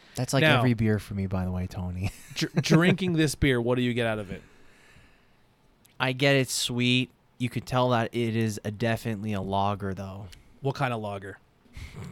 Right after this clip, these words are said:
Speaker 2: This is a Yuengling clone.
Speaker 1: I was gonna, I was just gonna say,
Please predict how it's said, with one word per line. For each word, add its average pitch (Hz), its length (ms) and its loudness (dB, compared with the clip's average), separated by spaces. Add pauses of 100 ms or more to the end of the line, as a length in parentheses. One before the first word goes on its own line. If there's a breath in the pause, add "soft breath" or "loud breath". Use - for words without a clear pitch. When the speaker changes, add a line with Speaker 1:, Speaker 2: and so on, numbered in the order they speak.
(160)
Speaker 2:
This 156 160 0
is 160 60 -2
a 160 60 6
Yuengling 131 420 0
clone. 120 180 -4
Speaker 1:
I 143 80 8
was 151 100 6
gonna, 160 220 8 (120)
I 147 80 8
was 151 100 6
just 160 180 4
gonna 151 160 4
say, 123 540 4